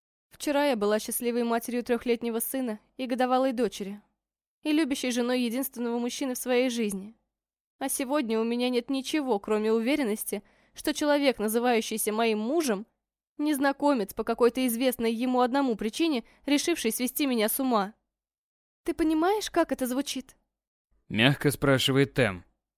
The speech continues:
Speaker 1: «Что, по-твоему, этот незнакомец мог сделать с Крисом? И куда спрятал детей?» «Я не знаю».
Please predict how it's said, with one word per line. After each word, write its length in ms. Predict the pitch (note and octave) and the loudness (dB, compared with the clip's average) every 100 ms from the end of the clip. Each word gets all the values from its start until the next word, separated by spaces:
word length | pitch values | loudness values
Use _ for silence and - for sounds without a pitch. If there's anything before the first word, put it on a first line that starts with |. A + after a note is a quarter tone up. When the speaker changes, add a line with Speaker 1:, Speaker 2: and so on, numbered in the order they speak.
| _ _ _ _ _ | _ _ _ _ _
Speaker 1:
«Что, 440 | - - - G4 F4+ | -16 -16 0 2 4
по-твоему, 600 | B3+ C4+ C4+ D#4+ C#4 C4+ | 2 -2 2 2 2 2
этот 260 | C#4 C#4+ C#4 | 0 -2 -2
незнакомец 640 | C#4 C4+ C4+ F4+ E4+ - | 0 0 0 2 0 0
мог 200 | C4+ C4+ | -2 -2
сделать 360 | A#3+ D4 D4 D4+ | 0 0 0 -2
с 40 | |
Крисом? 500 | - E4+ - A3 A3+ _ _ _ _ _ | 0 2 2 -2 -6 _ _ _ _ _
И 80 | D#4+ | -6
куда 260 | D#4+ D#4 E4 | -2 2 2
спрятал 360 | - C#4+ C#4+ | 2 0 2
детей?» 480 | B3+ B3+ C#4 C4+ C#4 _ _ _ _ _ _ _ _ _ _ _ | -2 -2 -4 -6 -6 _ _ _ _ _ _ _ _ _ _ _
«Я 200 | A#3 A#3 | -2 0
не 140 | C4 | 0
знаю». 440 | C4+ D4 B3+ G3+ | 0 2 2 0